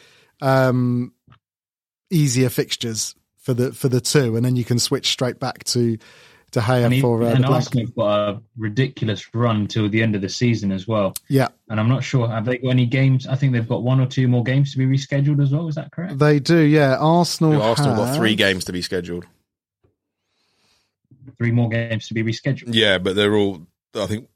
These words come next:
Speaker 3: the Spurs, Liverpool and Chelsea, I think they are. So they're not the, the easiest of fixtures.
Speaker 1: Yeah, they've got Chelsea, Chelsea, Liverpool, Tottenham.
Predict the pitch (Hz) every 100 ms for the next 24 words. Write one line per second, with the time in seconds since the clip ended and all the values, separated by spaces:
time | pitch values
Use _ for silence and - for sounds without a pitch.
0 | - 110 - - 107 104 101 90 - 104
1 | 95 101 92 92 92 85 104 98 - 87
2 | 92 90 85 92 - _ _ _ _ _
3 | _ _ _ _ _ _ _ _ _ _
4 | _ _ _ - - - - _ _ -
5 | 110 95 107 104 - _ 127 123 151 123
6 | 113 107 101 - 90 - 90 - 87 -
7 | - _ 120 110 110 107 113 - 135 120
8 | - 123 151 139 131 123 117 117 - 139
9 | - 92